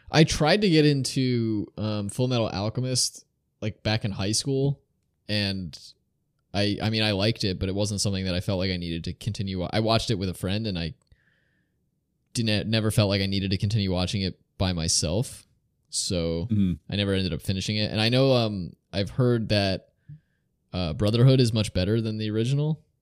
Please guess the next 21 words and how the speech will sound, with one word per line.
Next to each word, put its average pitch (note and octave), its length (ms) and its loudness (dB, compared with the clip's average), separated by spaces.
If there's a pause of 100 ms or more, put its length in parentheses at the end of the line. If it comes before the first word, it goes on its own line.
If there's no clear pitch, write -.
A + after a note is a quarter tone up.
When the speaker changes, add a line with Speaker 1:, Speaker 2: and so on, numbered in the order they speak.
(220)
Speaker 1:
series, D#3+ 480 0
so G#2 380 2
maybe G2+ 260 0
I F#2+ 60 0
need F#2 140 -4
to F#2 60 -4
give F2 140 -4
Brotherhood F#2+ 300 0
a G2+ 60 -4
shot. G#2 380 -2
But F2+ 220 -6 (1700)
yeah, E2 240 0 (100)
it's A2 120 -2
just B2 160 0
not B2 160 4
a G2 280 4
genre F#2+ 400 0
I F2+ 180 0 (100)
typically F#2 760 -2 (140)
find F2 280 -4
myself F2+ 520 -4